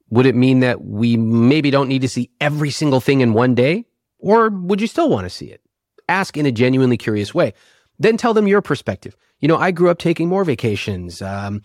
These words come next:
we'd have a slow morning, then we'd come back and nap in the afternoon.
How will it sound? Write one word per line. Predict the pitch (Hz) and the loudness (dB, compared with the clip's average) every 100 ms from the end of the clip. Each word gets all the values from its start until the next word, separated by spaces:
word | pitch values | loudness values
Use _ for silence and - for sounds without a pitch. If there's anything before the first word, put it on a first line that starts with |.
| - - | -8 0
we'd | 139 | 2
have | 160 | 2
a | 151 | -2
slow | - 170 | 0 2
morning, | 165 180 156 | 4 2 2
then | 117 120 | 0 0
we'd | 127 | -4
come | 156 | 0
back | 160 156 | 0 0
and | 160 | 0
nap | 160 165 - | 0 -2 -2
in | 123 | 0
the | 113 | 0
afternoon. | 110 120 113 | -2 0 0